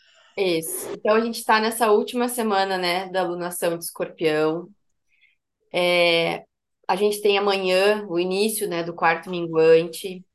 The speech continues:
A gente começa a semana já com a lua em Virgem. A gente falou, né, que não ia ser uma lunação fácil. Agora, essa última parte da, da lunação, é, começando com essa energia virginiana, né, acho que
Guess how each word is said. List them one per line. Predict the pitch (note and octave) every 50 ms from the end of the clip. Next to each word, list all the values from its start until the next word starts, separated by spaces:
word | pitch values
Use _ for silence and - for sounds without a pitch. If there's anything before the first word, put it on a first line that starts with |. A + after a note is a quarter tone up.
| _ -
A | E3+ F3
gente | F3+ F3+ F3+ -
começa | - G#3+ G#3 G#3 G3 G3+ G#3 G#3+ G#3+ A3
a | A3
semana | - A3+ G3 F#3+ F#3 F#3 F#3 F#3 F3+
já | F3+ F3 E3+
com | - - F#3+
a |
lua | E3+ E3+ E3+ E3+ F3
em | F3 E3+ E3
Virgem. | E3 E3 E3 D#3+ E3 E3+ E3+ E3 E3 F3 E3+ D#3+ D#3+ E3 E3 - - - - - - _ _ - - _ _ _ _ _ _ _ _ _ _ _ _ _ _ _ _ _ -
A | - G#3
gente | G#3 B3+ C#4 C#4 -
falou, | - C#4+ C4 C4 A#3+ A3+ A3+ A3+
né, | A3 G#3+ F#3+ G3
que | F#3+ - A3+
não | A3 A3+ B3 B3 B3
ia | A#3+ A#3 A3+ A3+
ser | A3+ A3+ G3+
uma | G3+ F#3+ F#3+
lunação | F3+ F#3 F3+ F3 E3+ E3+ - F3+ E3 E3
fácil. | E3 - - E3 D#3 D#3+ E3 E3 E3+ E3 E3 - - - F#3 F3 E3 E3 - - -
Agora, | - F#3 F3+ F#3 F#3 F#3 G3 G#3
essa | G#3+ G#3+ G#3+ - G#3 G3
última | F#3 F#3+ G#3+ B3 C4 B3+ - A#3 A3+ A3 G#3+ G#3
parte | G#3 F#3+ F3+ F3+ F#3 F#3 F#3 - - E3+
da, | F3 E3+ E3+ E3
da | D#3+ E3 - - - E3+
lunação, | E3 E3+ F3 F3 F3 E3+ - - F#3 F3+ F3+ F3 F3+ - _ _ _ _ _ _ _ _ _ -
é, | - - -
começando | - G#3+ G#3 G3+ G3+ G3+ - A3+ A3 B3 B3
com | A#3+ A#3
essa | A3 A3 A#3
energia | G#3+ G#3 G3 F#3 F#3 G3 G3+ G3
virginiana, | F#3+ G3+ G3+ G3+ F#3 F#3 F#3 F3+ F3 F3 F3+ F3+ F3+ E3+
né, | E3 E3 D#3+ D#3+
acho | D#3+ E3 E3 E3 - - -
que | G3 F#3+ F3 E3+ -